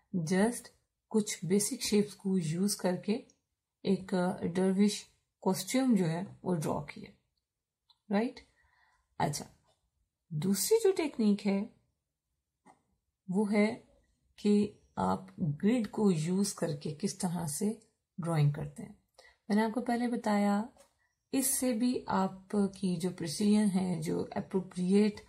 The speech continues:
या accuracy है कि exact ऐसा ही बना है या नहीं,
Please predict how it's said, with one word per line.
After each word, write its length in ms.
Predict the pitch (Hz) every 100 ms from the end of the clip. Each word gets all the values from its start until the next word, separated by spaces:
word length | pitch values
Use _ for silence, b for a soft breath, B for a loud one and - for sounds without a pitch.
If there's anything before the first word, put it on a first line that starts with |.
| B B B B B
या 180 | 190 185 254
accuracy 540 | 247 262 208 151 165
है 320 | 151 - - _
कि 200 | 170 -
exact 400 | 156 - 190 -
ऐसा 360 | - 185 - 175
ही 160 | 202
बना 240 | 196 175 165
है 180 | 175
या 80 | 170
नहीं, 340 | 175 180 220